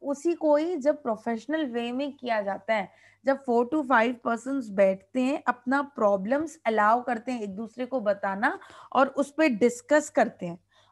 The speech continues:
और सब अपने अपने इनपुट्स देते हैं, यार ऐसे कर सकते हैं, ऐसे कर सकते हैं, ये तो वो होता है सिंडिकेट।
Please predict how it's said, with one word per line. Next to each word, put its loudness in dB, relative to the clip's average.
और 4
सब 0
अपने -2
अपने -4
इनपुट्स -6
देते -8
हैं, -4
यार 0
ऐसे -4
कर -4
सकते -10
हैं, -8
ऐसे -6
कर -2
सकते -8
हैं, -2
ये -6
तो -6
वो -2
होता -2
है -2
सिंडिकेट। -10